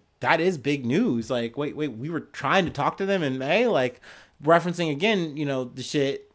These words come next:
like, Lloyd, and we talked about the history of just not being able to, like, the, the icy relationships, you know, that China and, and us have.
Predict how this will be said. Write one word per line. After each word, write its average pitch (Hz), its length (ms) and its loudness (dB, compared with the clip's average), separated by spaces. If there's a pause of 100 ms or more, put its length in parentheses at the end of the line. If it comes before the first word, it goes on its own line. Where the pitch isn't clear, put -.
like, 120 420 -10
Lloyd, 147 680 6 (440)
and 147 200 -4
we 139 100 -2
talked 165 200 -2
about 147 120 -4
the 113 60 -6
history 160 800 4 (240)
of 139 120 0
just 139 180 0
not 147 320 2
being 156 220 -2
able 151 160 0
to, 151 100 2
like, 143 220 0
the, 147 100 -2
the 139 260 -8
icy 190 520 2
relationships, 147 1000 -2 (160)
you 139 160 -2
know, 120 380 -2 (160)
that 131 260 -4
China 156 360 -2
and, 135 220 -4
and 135 220 -6
us 123 180 -6
have. 87 400 -8